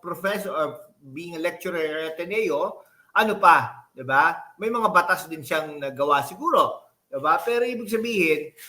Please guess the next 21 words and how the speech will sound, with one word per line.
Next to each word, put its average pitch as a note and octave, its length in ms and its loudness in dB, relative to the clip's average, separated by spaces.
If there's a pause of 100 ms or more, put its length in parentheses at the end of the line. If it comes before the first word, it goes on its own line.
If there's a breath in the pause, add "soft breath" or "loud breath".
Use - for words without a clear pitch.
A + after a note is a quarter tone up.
(220 loud breath)
ang G3+ 300 -2
ano A3 160 -2
po, F#3+ 160 -2
out F#3 240 4
of F#3+ 160 -6
focus G3+ 480 0
eh, C#3 480 0
di C#3 80 -6
ba? F3 240 2
Hindi A#3+ 320 -6
po B3 160 -8
siya A#3 160 0
katulad A3+ 320 -2
ni G#3 160 0
Vico G3 260 -4
Soto. E3+ 720 0 (240 loud breath)
Tingnan A#3+ 240 4
niyo B3+ 100 0
si G#3 80 -4
Vico A3+ 240 -4
Soto, F3+ 720 2